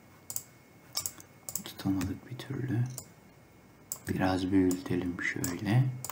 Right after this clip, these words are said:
Evet. Tamam. Oraya bir,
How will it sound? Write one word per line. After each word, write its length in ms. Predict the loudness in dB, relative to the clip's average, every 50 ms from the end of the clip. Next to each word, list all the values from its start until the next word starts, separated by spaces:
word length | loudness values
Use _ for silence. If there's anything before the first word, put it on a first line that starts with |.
| -12 -14 -20 -20 -20 -20 -20 -20 -20 -20 -20 -20 -20 -12 -8 -8
Evet. 680 | -8 -8 -10 -8 -4 -2 -2 -2 -2 -2 -6 -8 -8 -10 -16 -20 -20 -20 -20 -20 -20 -20 -20 -20 -20 -20 -20 -20 -18 -18 -18 -20 -20 -20 -20 -20 -20 -20 -14
Tamam. 340 | -8 -4 -2 0 0 2 2 0 0 -4 -8 -8 -6 0 4
Oraya 420 | 6 8 8 8 8 8 8 8
bir, 380 | 10 10 10 10 8 6 4 2